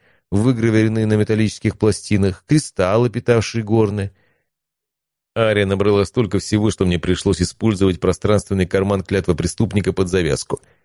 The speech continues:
Я запихивал туда ящики, свертки, какие-то странные механизмы. «Ты нагрузила меня, как мула, кучей хлама»,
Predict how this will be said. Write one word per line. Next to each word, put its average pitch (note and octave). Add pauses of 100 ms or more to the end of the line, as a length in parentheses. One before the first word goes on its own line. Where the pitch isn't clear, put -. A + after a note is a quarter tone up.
(360)
Я F2
запихивал F#2
туда F2
ящики, F2
свертки, -
какие-то F#2+
странные G#2
механизмы. A2 (760)
«Ты -
нагрузила C3+
меня, E3
как -
мула, D3
кучей C#3+
хлама», F2+